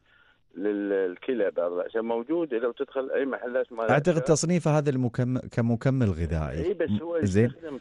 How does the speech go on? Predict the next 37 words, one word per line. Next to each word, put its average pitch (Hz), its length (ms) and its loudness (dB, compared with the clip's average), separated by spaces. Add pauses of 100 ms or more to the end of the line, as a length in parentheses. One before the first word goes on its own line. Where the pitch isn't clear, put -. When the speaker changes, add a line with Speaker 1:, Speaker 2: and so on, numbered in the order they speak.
Speaker 1:
طبي. 143 420 -2
Speaker 2:
معليش. 82 380 -2
Speaker 1:
سؤال. 110 220 -2 (300)
Speaker 2:
أنا، 110 300 2
أنا 113 120 4
Speaker 1:
يعني 90 180 2
Speaker 2:
الفكرة 151 420 4
مالتي 139 400 4
وين، 120 240 6
بو 90 100 2
حمد؟ 92 340 2
الفكرة 139 400 2
مالتي 147 440 2 (340)
يا 98 140 6
أخي، 98 280 0 (720)
آه، 90 360 4
الحين، 160 420 4
Speaker 1:
صحيح. 131 440 -6
Speaker 2:
الحين 113 300 6
أنا 135 180 8
الفكرة 143 320 6
مالتي 151 260 4
إن 123 140 4 (120)
أنت 175 320 4 (220)
كشخص، - 760 0 (640)
يا 110 120 8
جماعة 107 320 2
الخير، 107 260 0
كل 151 180 0
واحد 147 500 2 (220)
مسؤول 117 420 2
عن 104 120 2
نفسه. 98 240 0
قلنا 135 260 4
في - 100 -2
البداية، 123 340 4
كل، 139 240 0